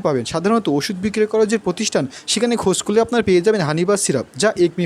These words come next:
ফার্মাসিউটিক্যাল থেকে তৈরিকৃত খুসখুসে কাশি, গলা ব্যথা, শ্বাসকষ্ট, হাঁপানি, অ্যাজমা এবং যে, আহ, এই ধরনের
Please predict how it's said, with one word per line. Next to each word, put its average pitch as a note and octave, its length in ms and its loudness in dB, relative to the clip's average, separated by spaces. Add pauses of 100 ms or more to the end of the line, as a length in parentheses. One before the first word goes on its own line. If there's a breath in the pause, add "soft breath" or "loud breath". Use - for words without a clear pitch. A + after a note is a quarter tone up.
ফার্মাসিউটিক্যাল F#3+ 640 -2
থেকে B3 120 0 (120)
তৈরিকৃত G3 360 0 (420 loud breath)
খুসখুসে A#3+ 380 0 (100)
কাশি, F3 260 0 (120)
গলা D#3+ 220 2
ব্যথা, F#3 220 0 (280 loud breath)
শ্বাসকষ্ট, G3 440 -2 (120)
হাঁপানি, F#3 340 0 (100)
অ্যাজমা D#3+ 300 0 (120)
এবং F#3 140 2 (420 loud breath)
যে, E3 100 2 (120)
আহ, - 760 -4 (140)
এই G3 100 4
ধরনের A#3 260 2